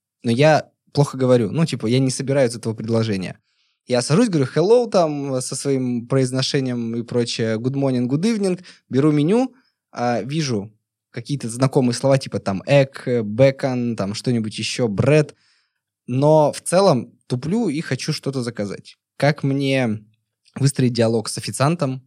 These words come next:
э, с сотрудником заведения, если это какое-то бистро, чтобы не быть пятикантропом,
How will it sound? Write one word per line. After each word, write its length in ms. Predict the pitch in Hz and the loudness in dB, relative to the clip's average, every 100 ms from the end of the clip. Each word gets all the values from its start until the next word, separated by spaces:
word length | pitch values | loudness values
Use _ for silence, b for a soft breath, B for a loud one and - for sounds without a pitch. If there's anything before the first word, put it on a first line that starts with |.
| _ - | _ -12
э, 260 | 107 104 104 | -8 -8 -8
с 60 | |
сотрудником 960 | - - 107 131 123 117 107 101 98 104 | -8 -6 -2 0 0 -2 -4 -6 -4 -4
заведения, 500 | 113 107 98 143 156 | -2 -2 -2 -2 -2
если 200 | - - | -4 -6
это 80 | 113 | -6
какое-то 300 | 117 107 107 | -6 -8 -8
бистро, 560 | 104 110 - 107 101 b b b | -6 -6 -6 -6 -6 b b b
чтобы 320 | - 123 120 | -8 -2 0
не 120 | 120 | 0
быть 380 | 117 110 - - _ _ | 0 -4 -8 -18 _ _
пятикантропом, 760 | 117 - 139 175 151 - 110 | -10 -2 0 0 -2 -6 -10